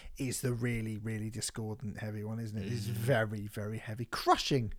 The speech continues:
Speaker 1: I'd say Crushing. We all right with me calling it Crushing?
Speaker 2: I, I would say so.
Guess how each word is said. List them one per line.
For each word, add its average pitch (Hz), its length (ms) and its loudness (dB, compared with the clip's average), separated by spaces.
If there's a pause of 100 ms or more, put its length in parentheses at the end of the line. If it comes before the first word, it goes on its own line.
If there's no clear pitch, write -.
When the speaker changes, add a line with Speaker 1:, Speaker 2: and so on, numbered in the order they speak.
(420)
Speaker 1:
I'd 233 160 -4
say 285 120 0
Crushing. 349 640 -4
We 370 120 0
all 381 100 2
right 392 200 0
with - 160 -14
me 392 80 -16
calling 370 300 0
it - 100 -4
Crushing? 427 460 -4 (180)
Speaker 2:
I, 403 380 6
I 208 120 12
would 156 160 8
say 131 200 4
so. 170 220 4